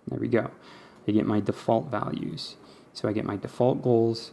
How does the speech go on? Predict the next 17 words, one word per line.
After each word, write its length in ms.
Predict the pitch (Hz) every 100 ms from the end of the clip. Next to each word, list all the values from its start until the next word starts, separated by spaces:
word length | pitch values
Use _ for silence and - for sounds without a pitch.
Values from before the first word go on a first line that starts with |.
| -
I 40 |
get 120 | 120
my 100 | 123
default 480 | 110 123 - 113 131
board 220 | 123 110
layout, 500 | 110 98 98 98 - - - - - _ _ -
uh, 160 | 131 135 -
I 40 |
get 120 | 113
everything 360 | 110 110 107 107
defaulted. 500 | 113 - - - - - - _ _ - - _
So 260 | - 113 101
you 180 | 101
can 100 | 113
have 140 | 117 110
one 220 | 113 120
default 720 | 120 - - 139 139 - -